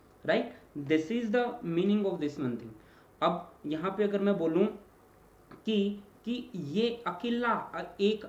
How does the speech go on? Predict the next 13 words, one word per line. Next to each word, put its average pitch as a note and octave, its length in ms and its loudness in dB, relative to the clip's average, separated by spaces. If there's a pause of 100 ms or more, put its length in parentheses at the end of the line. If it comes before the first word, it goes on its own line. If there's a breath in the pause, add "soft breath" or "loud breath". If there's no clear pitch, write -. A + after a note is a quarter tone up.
alone, F3 360 2
एक G3+ 180 2
side F3+ 280 -2
से G3+ 160 0 (160)
alone G#3 360 2
कौन G#3+ 180 0
है, A#3 120 -2 (120)
तो F3 60 -4
वो E3 180 0
कौन F3+ 200 0
है C3+ 140 -2
बच्चों? E3 340 -4
doctor। B2 400 -4